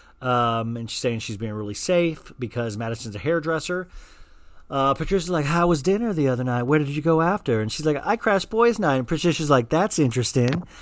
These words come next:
And, um, new scene, um, back to the, uh, the, the suit place, and Craig is telling Pringle that him and Austin went out for oysters night, and then they had a big night after that.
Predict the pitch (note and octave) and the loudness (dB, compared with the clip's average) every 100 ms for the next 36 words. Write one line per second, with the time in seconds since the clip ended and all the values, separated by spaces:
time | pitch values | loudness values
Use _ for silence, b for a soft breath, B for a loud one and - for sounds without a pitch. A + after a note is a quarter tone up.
0 | B B B C#3+ C3 C3 C3 B2+ A#2+ A#2 | B B B 2 4 4 4 4 4 0
1 | A#2 - - - - - - - - C#3+ | -4 -10 -20 -20 -20 -20 -20 -20 -4 4
2 | E3 D3+ - C#3+ C3+ C3+ C#3 C3 C3+ B2 | 6 4 2 2 2 0 -2 -2 0 2
3 | A#2+ A#2 A#2+ b b b b b _ - | 2 0 -4 b b b b b _ -20
4 | - C3+ D#3+ D3+ - D3+ C3 B2+ A#2+ A#2+ | -16 4 8 8 8 4 8 8 8 6
5 | A#2 A#2+ A#2 A#2 A2+ - C3 A#2 - G3+ | 4 4 4 4 2 -2 -4 -2 0 0
6 | - A#2+ A#2 A#2+ A#2+ A2+ - C3 B2 B2 | 2 2 2 2 -2 -2 4 6 6 2
7 | - B2+ G#2 C3 B2 A#2 - B2+ A#2 A2+ | 0 0 2 2 2 0 0 2 2 4
8 | A2+ B2 B2 B2 - B2 A#2+ A#2+ A2 G#2+ | 2 4 4 4 4 2 4 2 0 2
9 | C#3 C3+ - C3 B2 C3 B2+ B2+ - B | 4 4 4 2 4 4 4 0 -8 B
10 | B B A#2 A#2+ A#2 A#2+ A2+ F#2 B2+ A#2 | B B -2 0 0 2 0 0 0 2
11 | B2 A#2+ A#2+ B2+ D3 C3+ C3 C3 B2+ | 2 2 4 4 4 4 6 4 2